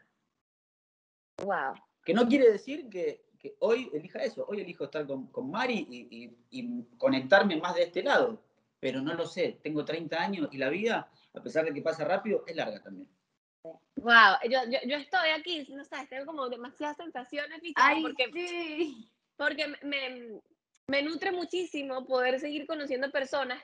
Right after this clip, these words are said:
Speaker 1: que están en apertura, y eso es una relación abierta. Aquí nosotros tres estamos teniendo una. Hay apertura de comunicación, no hay miedo de compartir pensamientos que para muchos pueden ser un tabú, que para muchos pueden ser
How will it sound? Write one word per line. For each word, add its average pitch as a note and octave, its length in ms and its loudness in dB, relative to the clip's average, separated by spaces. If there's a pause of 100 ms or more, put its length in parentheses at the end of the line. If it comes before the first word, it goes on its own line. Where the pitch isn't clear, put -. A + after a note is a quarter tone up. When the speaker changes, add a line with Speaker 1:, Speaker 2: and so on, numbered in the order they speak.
Speaker 1:
que B3 60 -2
están E4+ 320 2
en D4+ 100 0
apertura, G#3+ 600 0
y B3+ 140 -2
eso G#4+ 160 -2
es E4+ 60 -6
una E4+ 180 -2
relación C4 400 0
abierta. B3 460 -2
Aquí F#4 260 0
nosotros F#4 420 -4
tres F#4 200 0
estamos D4 320 -8
teniendo B3+ 440 -8
una. F#3 260 -12
Hay C4 200 -6
apertura E4+ 580 -4
de D4+ 60 -6
comunicación, B3 920 -6
no C#4 240 2
hay E4+ 260 6
miedo E4 580 0 (200)
de B3+ 180 -2
compartir B3 840 -4
pensamientos A3+ 1000 -8 (480)
que A#3+ 80 2
para A3+ 180 2
muchos A#3 320 -2
pueden C4+ 320 -2
ser C4 260 -4
un B3+ 220 -2
tabú, B3 380 -2
que A3 100 -8
para G#3 180 -6
muchos G#3 300 -10
pueden B3 260 -4
ser B3+ 320 -2